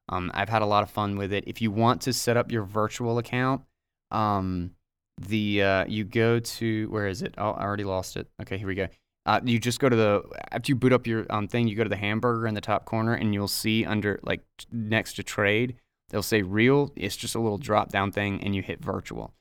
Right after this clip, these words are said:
So if you wanna go ahead and actually play around, or you wanna bet against me and you think that my long position on Bitcoin is really stupid, well, then go up there, do the opposite, prove me wrong,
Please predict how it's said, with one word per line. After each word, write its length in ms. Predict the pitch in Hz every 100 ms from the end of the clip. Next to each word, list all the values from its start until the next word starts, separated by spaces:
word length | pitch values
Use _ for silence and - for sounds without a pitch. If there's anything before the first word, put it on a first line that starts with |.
| _ -
So 100 | 110
if 80 | 110
you 80 |
wanna 180 | 127 127
go 100 | 120
ahead 240 | 120 120 113
and 80 |
actually 300 | 113 - 113
play 180 | - 113
around, 460 | 107 104 104 110 113
or 300 | 113 107 107
you 180 | - 107
wanna 220 | 107 107
bet 280 | 98 104 -
against 380 | 110 101 101 -
me 240 | 117 117
and 160 | - 98
you 120 | 98
think 320 | - 107 98
that 160 | - -
my 160 | 104 95
long 320 | 95 98 104
position 420 | 107 104 101 104
on 140 | 98
Bitcoin 360 | 98 92 110 110 -
is 160 | 95
really 200 | 107 104
stupid, 520 | - - 98 95 120 135 _ _ _
well, 160 | 113 113
then 320 | 113 107 117
go 200 | 123 123
up 140 | 117
there, 340 | 82 117 110 - -
do 140 | 113 113
the 160 | 113
opposite, 440 | 104 104 - - -
prove 280 | - 107
me 100 | 104
wrong, 400 | 98 101 101 101